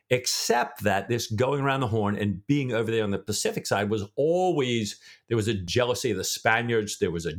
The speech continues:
jeopardy there of not knowing whether there's war or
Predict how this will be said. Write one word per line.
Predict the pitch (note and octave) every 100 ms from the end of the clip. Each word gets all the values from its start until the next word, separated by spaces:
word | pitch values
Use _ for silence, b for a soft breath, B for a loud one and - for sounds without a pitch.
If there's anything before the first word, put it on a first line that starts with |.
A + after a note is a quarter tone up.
| F2
jeopardy | - A#2 A#2 B2 G#2+ G#2+
there | G#2 G#2+ G2+
of | F#2+ F2+ F2+
not | G2+ A2 -
knowing | G#2+ G#2+ G#2+ G2 F#2+ - b b b
whether | F#2 F2+ F#2
there's | F#2 F2+
war | F2+ F#2+ F#2 F#2
or | E2+